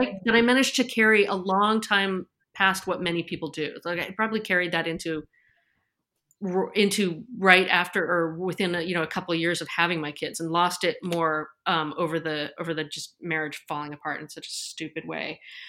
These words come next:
Speaker 1: Um, and so I'm
Speaker 2: Mm.
Speaker 1: still really working on, on that. So I don't feel like I have the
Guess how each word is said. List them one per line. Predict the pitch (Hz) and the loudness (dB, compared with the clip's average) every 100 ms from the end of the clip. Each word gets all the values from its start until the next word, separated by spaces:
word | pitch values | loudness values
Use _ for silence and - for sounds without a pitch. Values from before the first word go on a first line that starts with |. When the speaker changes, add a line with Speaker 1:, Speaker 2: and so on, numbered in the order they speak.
| - - | -16 -2
Speaker 1:
Um, | 208 180 | 2 2
and | 175 | 0
so | 170 180 | -4 -6
I'm | |
Speaker 2:
Mm. | |
Speaker 1:
still | 165 - 233 180 | -6 -4 -2 0
really | 196 185 | 2 2
working | 165 160 185 | 2 -2 -4
on, | 160 156 - | -6 -6 -6
on | 170 147 | -4 0
that. | 170 233 294 - | 2 2 0 -2
So | 226 | 0
I | 214 | 2
don't | 302 | 2
feel | 285 294 | 2 0
like | 247 | 2
I | |
have | 208 208 | 2 2
the | 165 | -2